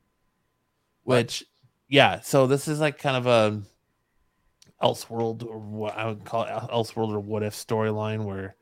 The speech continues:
Speaker 2: like, uh, I bel-, I wanna say, like, the first one, the Batman White Knight, the, like, the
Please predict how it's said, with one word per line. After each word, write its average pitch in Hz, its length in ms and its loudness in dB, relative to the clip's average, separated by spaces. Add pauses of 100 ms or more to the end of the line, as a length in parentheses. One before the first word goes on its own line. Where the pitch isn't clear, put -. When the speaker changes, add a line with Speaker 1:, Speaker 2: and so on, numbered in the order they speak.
(380)
Speaker 2:
like, 95 340 -12 (960)
uh, 104 200 -8
I - 40 -6
bel-, 104 240 -6
I 110 80 -4
wanna 165 220 4
say, - 180 -4
like, 98 160 -6
the - 80 -10
first - 420 2
one, 117 60 -2
the 104 60 -2
Batman 113 380 2
White 104 180 0
Knight, 101 300 -4
the, 98 320 -6
like, 95 160 -12
the 90 120 -12